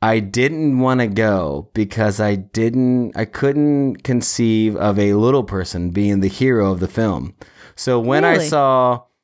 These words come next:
Speaker 1: Val Kilmer in the film, I remember going like, "Oh, well, he's gonna be the hero 'cause he's not a little person."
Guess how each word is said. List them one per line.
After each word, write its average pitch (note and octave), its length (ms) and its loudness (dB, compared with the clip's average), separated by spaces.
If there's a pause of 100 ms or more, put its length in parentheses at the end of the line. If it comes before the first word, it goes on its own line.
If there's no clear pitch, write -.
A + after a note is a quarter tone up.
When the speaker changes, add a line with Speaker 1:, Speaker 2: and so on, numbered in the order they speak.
(640)
Speaker 1:
Val C#3 360 0
Kilmer D#3 560 0
in A#2+ 140 2
the A#2+ 100 0
film, A2 680 -2 (400)
I B2 140 0
remember A#2+ 380 0
going A2+ 240 0
like, A2+ 220 -2
"Oh, B2 720 0 (260)
well, C3 140 -2
he's A3+ 400 0
gonna D3 180 0
be B2 140 0
the A#2+ 160 -2
hero D3 340 2
'cause B2 220 -4
he's B2+ 120 -4
not C3 220 0
a - 40 -2
little E3+ 200 0
person." G#2 540 -4